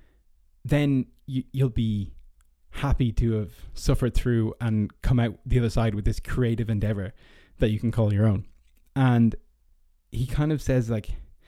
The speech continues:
it's a battle that has to be won every day.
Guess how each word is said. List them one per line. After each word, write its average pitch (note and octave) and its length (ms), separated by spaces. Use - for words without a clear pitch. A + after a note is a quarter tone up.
it's D3 160
a C3 40
battle C#3 520
that C3 120
has A#2+ 220
to C3 80
be A2 160
won A#2+ 520
every A2 240
day. F#2 300